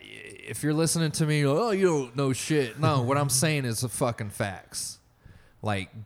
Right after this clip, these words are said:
Speaker 1: they don't know what's gonna happen to people five years down the road, ten
Speaker 2: Yeah.
Speaker 1: years down the road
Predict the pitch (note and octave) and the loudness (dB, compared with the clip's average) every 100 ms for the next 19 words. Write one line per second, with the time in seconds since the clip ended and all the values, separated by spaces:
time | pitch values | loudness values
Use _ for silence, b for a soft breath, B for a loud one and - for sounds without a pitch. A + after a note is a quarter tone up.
0 | - - B2+ C#3 C#3 C#3+ C3+ C#3 C3 B2+ | -6 0 2 2 0 -2 -2 0 0 0
1 | - C3 A#2+ A2+ A2+ A2+ A2+ G2+ - - | -2 -2 -2 -2 -2 -2 -4 -6 -6 -4
2 | F#2+ G2 F#2+ F2+ G2 - _ _ _ _ | -2 -2 -4 -4 -10 -18 _ _ _ _
3 | _ _ _ _ - - C3+ A#2 A2 G#2+ | _ _ _ _ -14 0 2 2 2 0
4 | G2+ G#2+ G2 F2+ F2 E2+ - _ _ _ | 0 0 0 -2 -4 -8 -18 _ _ _
5 | - D3+ C3 B2+ A#2 G2 A2 G2+ F#2+ F#2 | 2 4 4 2 0 2 2 2 0 -2
6 | E2 | -4